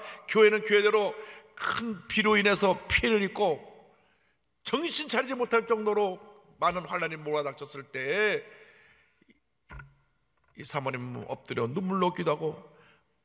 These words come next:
주야로 말씀 묵상합니다. 그 말씀 묵상하는데 요셉의 그 말씀이 이야기가 큰 은혜를 주었어요. 분명히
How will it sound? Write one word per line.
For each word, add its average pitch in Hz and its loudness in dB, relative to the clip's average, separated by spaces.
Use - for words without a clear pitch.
주야로 202 2
말씀 185 0
묵상합니다. 143 -8
그 - -14
말씀 120 -4
묵상하는데 107 -8
요셉의 113 0
그 - -4
말씀이 120 -4
이야기가 120 0
큰 - -6
은혜를 170 -2
주었어요. 151 -10
분명히 185 4